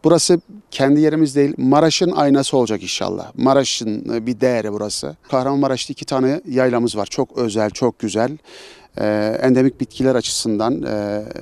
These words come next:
çok farklar var olan bir yer, çok özel bir yer. Biz bu yaylamızı, e,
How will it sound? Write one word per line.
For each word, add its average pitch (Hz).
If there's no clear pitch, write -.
çok -
farklar 131
var 104
olan 120
bir 104
yer, 110
çok 120
özel 117
bir 104
yer. 120
Biz 170
bu 165
yaylamızı, 156
e, 139